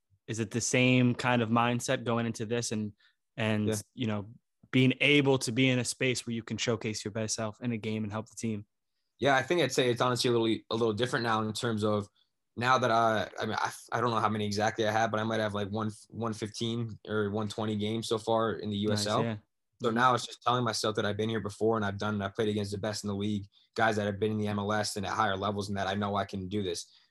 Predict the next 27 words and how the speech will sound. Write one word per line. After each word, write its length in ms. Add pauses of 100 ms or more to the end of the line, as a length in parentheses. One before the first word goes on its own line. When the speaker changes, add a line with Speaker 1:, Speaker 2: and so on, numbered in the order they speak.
Speaker 2:
Whereas 300
back 260
then 180
it 120
was 160
trying 220
to 80
prove 240
to 100
myself 320
that 100
I 60
can, 280
where 140
I 40
was 100
like, 200
"I 60
wanna 240
prove 200
that 100
I 60
can 120
play 140
with 100
these 120
guys," 320